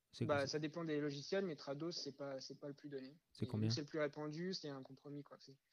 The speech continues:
Speaker 2: c'est aux alentours de, de six cents, euh, plein pot.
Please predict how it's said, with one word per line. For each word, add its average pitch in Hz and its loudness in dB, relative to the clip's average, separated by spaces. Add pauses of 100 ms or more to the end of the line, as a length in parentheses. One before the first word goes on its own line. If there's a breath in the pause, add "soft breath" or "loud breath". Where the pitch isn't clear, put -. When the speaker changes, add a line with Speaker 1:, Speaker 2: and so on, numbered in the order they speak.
(160 soft breath)
Speaker 2:
c'est 139 0
aux 135 -2
alentours 143 -2
de, 135 0
de 139 -4
six 135 -4
cents, 151 -2
euh, 131 -2
plein 139 -8
pot. 170 -4